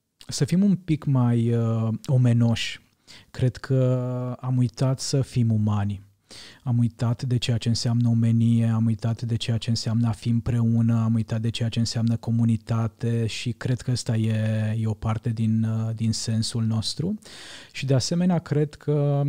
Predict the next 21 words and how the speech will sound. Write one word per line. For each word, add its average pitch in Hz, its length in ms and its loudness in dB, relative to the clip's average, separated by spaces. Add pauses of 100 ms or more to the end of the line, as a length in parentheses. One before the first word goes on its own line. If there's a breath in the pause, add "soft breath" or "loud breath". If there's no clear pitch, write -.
cea 135 140 -2
de-a 120 120 0
doua 131 240 0
idee 127 400 2
e 123 420 2 (220 loud breath)
să - 120 -2
învățăm 135 340 2
unii 165 160 4
de 120 120 2
la 110 160 2
alții, 104 460 -4 (140)
Vasi. 107 420 -6 (520 loud breath)
Să - 160 -4
ieșim 123 360 2
din 135 180 2
această 127 400 -2
atitudine 117 1120 0
definită 120 460 0
de 113 100 -2
autosuficiență, 117 1400 -2
de 113 180 0